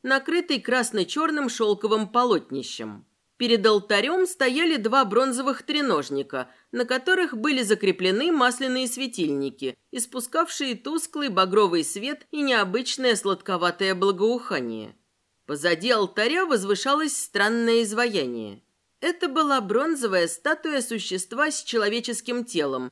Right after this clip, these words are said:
длинным крысиным хвостом и головой козла. Голова этого создания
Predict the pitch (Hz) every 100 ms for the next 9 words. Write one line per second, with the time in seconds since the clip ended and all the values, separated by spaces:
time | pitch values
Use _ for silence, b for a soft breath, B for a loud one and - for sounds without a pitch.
0 | - 285 349 330 269 226 208 208 208 254
1 | 208 175 185 170 - - 320 339 - _
2 | 330 330 285 247 190 185 214 220 214 185
3 | 160 120 95 - _ _ - 151 190 190
4 | 214 190 185 180 196 190 208 311 277 151
5 | 127